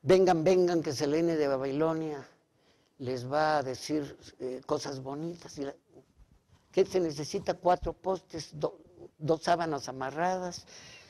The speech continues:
veinticinco len, como dicen, la cola. Y, "Mire, señor, usted no es guapo porque no quiere", se oye por todos lados. "Usted, si se quitara esos bigotes tan feos, <laughs> se miraría mejor.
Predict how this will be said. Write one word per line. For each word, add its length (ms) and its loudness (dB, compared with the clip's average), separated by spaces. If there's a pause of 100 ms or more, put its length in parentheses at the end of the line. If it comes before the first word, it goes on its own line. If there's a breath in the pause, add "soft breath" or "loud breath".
(160 loud breath)
veinticinco 640 -2
len, 340 0
como 300 -10
dicen, 420 -6 (420 soft breath)
la 160 2
cola. 440 2
Y, 100 -14 (920)
"Mire, 200 4
señor, 380 2
usted 440 4 (380)
no 180 6
es 120 4
guapo 420 4
porque 240 -6
no 180 0
quiere", 380 6
se 180 -2
oye 200 0
por 200 -8
todos 400 -8
lados. 220 -12
"Usted, 680 0 (440 loud breath)
si 180 -2
se 120 0
quitara 280 4
esos 260 -2
bigotes 480 0
tan 220 -2
feos, 500 2 (120)
<laughs> 140 -8
se 200 8
miraría 460 8
mejor. 520 8